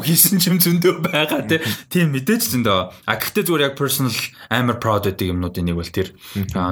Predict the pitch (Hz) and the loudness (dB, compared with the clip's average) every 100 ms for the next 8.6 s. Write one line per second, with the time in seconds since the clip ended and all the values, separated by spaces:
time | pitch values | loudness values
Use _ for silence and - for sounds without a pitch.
0 | 95 92 - 92 113 147 151 143 - 147 | 0 -2 -2 0 2 2 2 0 -2 0
1 | 147 147 131 120 117 117 143 113 110 113 | 2 2 2 0 0 0 0 2 0 2
2 | 127 147 120 110 101 95 107 104 101 - | 2 2 0 0 0 0 -2 -4 -8 -12
3 | - - - 107 139 127 120 120 120 110 | -16 -16 -4 2 2 2 2 0 -2 -2
4 | 104 110 113 170 170 131 123 107 - 110 | -2 0 2 2 2 0 0 0 0 -2
5 | - - 98 107 107 151 123 151 - - | -4 -4 -2 -2 0 0 2 0 -2 -2
6 | 104 101 101 98 101 101 104 101 147 127 | -2 -2 -2 -2 -2 -2 -2 0 0 2
7 | 127 104 98 95 82 95 101 98 98 95 | 0 -4 -6 -6 -2 0 2 4 4 2
8 | 90 98 101 98 104 104 | 2 0 0 0 0 -2